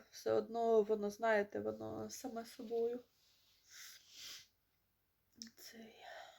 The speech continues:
то, що то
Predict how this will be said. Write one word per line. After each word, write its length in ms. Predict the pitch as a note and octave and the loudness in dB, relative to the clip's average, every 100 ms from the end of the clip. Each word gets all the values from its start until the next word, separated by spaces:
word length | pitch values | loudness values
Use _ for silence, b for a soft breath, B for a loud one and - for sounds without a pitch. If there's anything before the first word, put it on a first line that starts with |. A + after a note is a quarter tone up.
| B B _ _ _ _ _ _ _ _ - - - | B B _ _ _ _ _ _ _ _ -14 -14 -4
то, 140 | A3+ | -4
що 200 | A3+ A#3 | -2 -8
то 640 | A3+ G#3+ G3+ G#3+ G#3+ G#3+ | -4 0 0 0 -2 -6